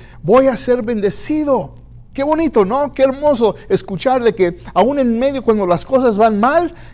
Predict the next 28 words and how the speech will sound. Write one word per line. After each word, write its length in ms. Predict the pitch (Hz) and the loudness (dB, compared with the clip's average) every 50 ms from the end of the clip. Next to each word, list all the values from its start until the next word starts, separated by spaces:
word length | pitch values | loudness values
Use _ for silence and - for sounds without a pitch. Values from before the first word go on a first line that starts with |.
| - | -6
que 440 | - - 202 180 - - - - - - | 2 4 4 4 2 -4 -16 -18 -12 -4
las 200 | 160 175 165 - | -4 -4 -4 -2
cosas 320 | - 233 202 214 190 - | -4 -4 -2 -2 -4 -6
pueden 420 | - - 202 208 208 196 180 180 196 | -2 -2 -2 0 0 -2 -4 -4 -4
ir 160 | 190 175 165 | -4 -4 -4
bien 320 | 143 156 208 208 208 190 | -4 0 0 0 0 2
para 180 | - 175 156 147 | 0 0 0 0
usted, 560 | 139 - - - - 302 302 285 254 175 131 110 - - - | -2 -6 -12 -12 -8 -6 -4 -2 -2 -4 -6 -8 -14 -18 -20
si 160 | - - - 170 | -18 -12 -12 -10
usted 260 | - - 220 208 - | -4 0 0 0 0
confía 420 | - 185 180 160 - - 190 175 | -2 -8 -8 -8 -10 -8 -8 -8
en 80 | 170 156 | -6 -6
el 120 | 147 139 | -8 -8
Señor, 420 | - - 151 143 165 190 185 165 - - - - - | -8 -10 -10 -10 -6 -6 -6 -6 -6 -10 -18 -16 -12
usted 380 | 170 151 - 185 190 180 160 - - - - - | -12 -6 -2 0 0 0 0 -4 -12 -16 -6 -2
va 60 | 170 175 | 0 0
a 40 | |
ser 240 | 165 - 180 170 170 | 0 0 -2 -2 -2
bendecido 540 | 170 170 160 160 156 - - 196 190 165 160 | -2 -4 -2 -2 -4 -4 -4 -6 -4 -4 -4
si 160 | - - - | -6 -6 -8
lo 160 | 147 143 135 | -6 -6 -4
hace. 440 | - 214 220 208 - - 160 131 - - - - - - - - - - - | -2 -2 -2 -4 -4 -6 -8 -8 -10 -14 -20 -20 -20 -20 -20 -20 -20 -20 -16
Sigue 280 | - - 220 214 202 | -8 -6 -4 -4 -2
diciendo, 640 | 185 175 160 - 208 208 208 208 208 220 208 208 190 | -4 -4 -4 -2 0 0 0 2 2 2 2 2 2
el, 140 | 175 180 - | 0 0 0
let-, 300 | - 170 170 180 170 - | 2 2 2 2 2 0
letra 360 | 170 170 190 202 - 175 165 160 | -4 -2 -2 0 0 0 0 0
B, 240 | 170 208 220 214 | 0 0 0 0